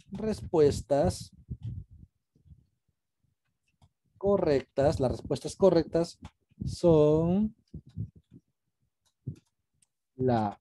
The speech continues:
dos y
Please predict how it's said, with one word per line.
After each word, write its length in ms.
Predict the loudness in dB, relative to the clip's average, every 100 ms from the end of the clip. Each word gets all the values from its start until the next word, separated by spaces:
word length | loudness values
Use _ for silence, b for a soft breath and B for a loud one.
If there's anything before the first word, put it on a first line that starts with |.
| _ -14
dos 920 | -8 2 4 4 2 0 -4 -16 -20 -20 _ -16 -16 -18 -18 -18 _ _
y 320 | -2 2 2